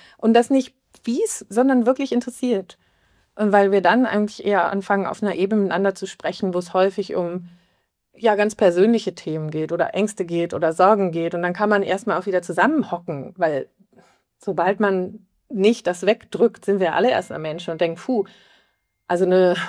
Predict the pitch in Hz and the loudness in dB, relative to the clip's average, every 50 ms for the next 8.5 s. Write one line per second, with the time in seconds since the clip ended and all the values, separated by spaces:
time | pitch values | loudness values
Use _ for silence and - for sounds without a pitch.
0 | - - - _ _ - 208 220 214 208 220 214 220 208 214 214 - - 214 - | -12 -16 -20 _ _ 0 2 2 2 2 0 -2 -2 -2 -2 -2 -2 -2 0 2
1 | 202 220 202 185 190 - 254 254 254 170 - - - 160 - - 160 165 185 180 | 2 2 2 0 2 2 2 2 2 0 -2 -2 -4 -4 -2 -4 -6 -6 -6 -6
2 | - 156 - - 160 160 - - - 160 160 - - - - - - - _ - | -8 -8 -6 -6 -8 -8 -6 -6 -6 -8 -8 -8 -10 -12 -10 -12 -16 -16 _ -16
3 | 196 - _ _ _ _ _ _ _ _ _ _ _ _ _ _ - 202 202 208 | -16 -16 _ _ _ _ _ _ _ _ _ _ _ _ _ _ -2 0 2 2
4 | 226 233 - - _ _ - - 202 - 247 240 - 247 240 240 240 240 233 226 | 0 0 -2 -10 _ _ -4 -2 -2 -2 -2 0 2 2 4 4 4 2 2 0
5 | 233 - - 226 233 233 240 277 277 - - 208 226 247 - 226 - - - 139 | 0 0 2 2 4 4 2 0 -2 -2 0 0 2 2 2 0 -2 -2 -4 -4
6 | 139 143 151 156 180 - - 208 220 196 190 208 196 196 - 185 190 190 190 175 | -4 -4 -6 -8 -8 -6 -4 -2 -2 -2 -2 -2 -2 -2 -2 -2 -2 0 0 -2
7 | 185 180 190 180 175 175 - 202 214 254 285 285 254 254 262 254 - 220 208 - | -2 0 0 0 -2 -2 0 0 2 2 2 2 0 0 0 -2 -2 -6 -6 -4
8 | - 226 - - - - - 240 277 381 | -4 -4 -4 -6 -10 -10 -6 -6 -4 -6